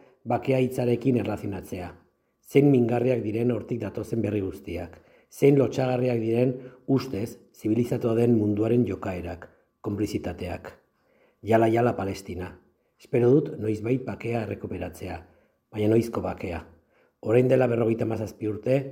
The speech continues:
Israel estatua sortu zutenetik, Palestinak ez du bakerik izan.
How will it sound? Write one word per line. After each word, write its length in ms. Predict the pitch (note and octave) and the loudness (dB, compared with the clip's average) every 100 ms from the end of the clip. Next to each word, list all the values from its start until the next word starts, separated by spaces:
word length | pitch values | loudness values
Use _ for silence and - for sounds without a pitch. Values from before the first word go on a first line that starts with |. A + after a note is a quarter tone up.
| - - _ - | -14 -20 _ -8
Israel 420 | G#2+ G2+ A#2 C3 | -6 0 2 2
estatua 420 | - B2 B2+ B2 | 2 -2 0 0
sortu 300 | B2 A2+ A#2+ | 0 -4 -2
zutenetik, 840 | A#2 A2+ G2+ G2+ C3 C3+ - - - | -2 -2 -2 -2 -2 -4 -6 -16 -4
Palestinak 560 | G#2+ A#2+ - B2+ C3 A#2+ | 0 0 2 2 2 0
ez 80 | |
du 160 | - B2 | 0 0
bakerik 340 | G2+ G#2+ G2 F2+ | 0 -6 -6 -10
izan. 300 | - F2+ | -10 -12